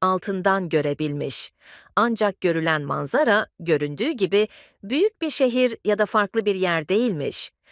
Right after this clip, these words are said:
Dağın zirvesi insanın cesaretinin ve kararlılığının simgesiydi. Ali, bireylerin büyük bir huzur hissederek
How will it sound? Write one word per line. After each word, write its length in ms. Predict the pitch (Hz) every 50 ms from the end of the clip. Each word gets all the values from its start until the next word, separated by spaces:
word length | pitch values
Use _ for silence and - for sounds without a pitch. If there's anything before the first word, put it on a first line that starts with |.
| - - _ _ -
Dağın 240 | 202 208 220 262 285
zirvesi 640 | 254 214 226 226 202 202 202 196 - 226 226 220 -
insanın 480 | - 185 180 170 - 190 170 180 170 156
cesaretinin 840 | - 165 156 - - 170 160 160 165 - - 180 180 180 175 156 143
ve 140 | 160 156 147
kararlılığının 840 | - - - 160 160 165 160 156 156 165 165 165 165 165 175 190 185
simgesiydi. 840 | 170 - - 160 151 147 156 156 - - 180 160 139 - 143 - - _ _ _ _ _ - - - _ _ -
Ali, 360 | 262 330 320 233 208 233 254 - - - _ _ -
bireylerin 640 | 190 233 240 262 269 262 262 277 269 302 285 254 185
büyük 300 | 202 240 330 381 _ -
bir 100 | 349 339
huzur 320 | 262 - 233 220 233 311 269
hissederek 720 | 226 240 - - 226 196 202 220 214 214 220 220 -